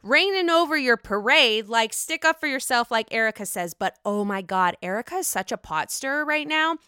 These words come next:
because she hates Sutton. Let's just be real. She hates her. So she's trying to get any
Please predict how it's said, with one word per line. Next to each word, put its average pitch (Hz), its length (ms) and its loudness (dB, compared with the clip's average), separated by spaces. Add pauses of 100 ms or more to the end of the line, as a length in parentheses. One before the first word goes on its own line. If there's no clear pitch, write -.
because 240 260 -12
she 359 320 -2
hates - 400 -10
Sutton. 160 420 -6 (220)
Let's 311 160 -2
just 392 160 -6
be 277 120 -6
real. 190 200 -6 (160)
She 320 220 -2
hates 226 260 -2
her. 170 160 -8 (220)
So 262 180 -2
she's 349 240 -4
trying 277 320 -2
to 262 140 -10
get 208 340 -2
any 370 480 -2